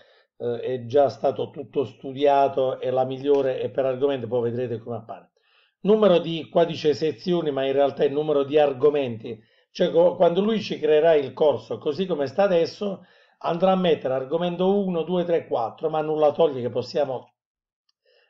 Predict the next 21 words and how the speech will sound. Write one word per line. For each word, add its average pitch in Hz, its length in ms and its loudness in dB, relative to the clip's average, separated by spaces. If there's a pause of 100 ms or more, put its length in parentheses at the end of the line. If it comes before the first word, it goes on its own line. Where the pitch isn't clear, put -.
(140)
adesso 139 540 0
già 135 160 2
ampliarlo, 117 800 -2
qua 120 260 -2
arriva, 104 380 -8
insomma, 101 340 -12
un 110 100 -10
numero 117 300 -4
enorme, 143 640 -4 (520)
oppure 175 540 4
lasciamo 196 580 0
pure 220 300 4
così, 175 300 -2
perché 131 240 -4
poi 151 560 -4
dentro 165 760 0
il 143 180 -8
corso 147 520 2
stesso 170 760 -4 (1800)
avremo 143 800 2
<clears throat> 170 60 -10